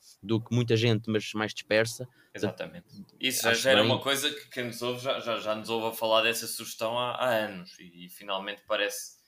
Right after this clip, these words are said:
Speaker 2: que, que a direção ou a Académica acedeu a esse, <laughs> esse nosso pedido.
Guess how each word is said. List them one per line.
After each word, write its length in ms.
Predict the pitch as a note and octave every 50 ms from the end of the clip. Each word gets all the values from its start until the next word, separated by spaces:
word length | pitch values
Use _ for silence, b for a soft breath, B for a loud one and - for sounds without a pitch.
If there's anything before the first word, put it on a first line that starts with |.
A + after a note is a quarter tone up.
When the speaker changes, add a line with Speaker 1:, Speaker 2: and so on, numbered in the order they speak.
| _ _ _ _ _ _ _
Speaker 2:
que, 300 | - - G#2+ G#2 G2+ G2 F#2+ -
que 400 | - G#2+ G#2 G2+ G2+ G2 F#2+ F#2
a 80 | F#2+ F#2+
direção 720 | F#2+ G2+ G2 G2 G2 - A2 A2 G#2+ G#2+ G#2 G2+ F#2 F2+
ou 200 | F#2 F2+ F2+ F2+
a 60 | F#2 F#2+
Académica 640 | - - G#2 G#2 G#2 F#2+ F#2+ - F#2+ E2+ - - _ _ _
acedeu 600 | - A2+ A2 - - - A2+ A2 G#2+ G#2 G2 F#2+
a 80 | G2 G#2
esse, 280 | G#2 G#2 - - - - A#2+
<laughs> 80 | A#2 A2
esse 220 | G#2+ - - A#2
nosso 320 | A#2 A2 - - - _
pedido. 320 | - G2 G2+ A2 G2 F2+